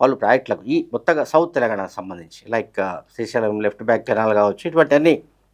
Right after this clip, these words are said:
ఇంతకు చెప్పిన ప్రాజెక్టులు. మరి ప్రధానంగా పాలమూరు రంగారెడ్డి లిఫ్ట్ ఇరిగేషన్ స్కీమ్, పిఆర్ఎల్ఎస్ అంటాం. దీనికి సంబంధించిన విషయంలో,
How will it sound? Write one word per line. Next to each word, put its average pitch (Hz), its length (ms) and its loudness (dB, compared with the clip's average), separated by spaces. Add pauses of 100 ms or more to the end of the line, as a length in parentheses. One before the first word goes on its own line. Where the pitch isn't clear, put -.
ఇంతకు 147 220 2
చెప్పిన 127 240 -2
ప్రాజెక్టులు. 101 540 0 (1400)
మరి 302 100 8
ప్రధానంగా 247 640 6
పాలమూరు 208 460 2
రంగారెడ్డి 165 580 -4
లిఫ్ట్ 147 200 -10
ఇరిగేషన్ 135 560 -6 (500)
స్కీమ్, 131 360 2 (220)
పిఆర్ఎల్ఎస్ 117 540 2
అంటాం. - 220 -14 (1080)
దీనికి 277 240 8
సంబంధించిన 226 420 4
విషయంలో, 185 640 4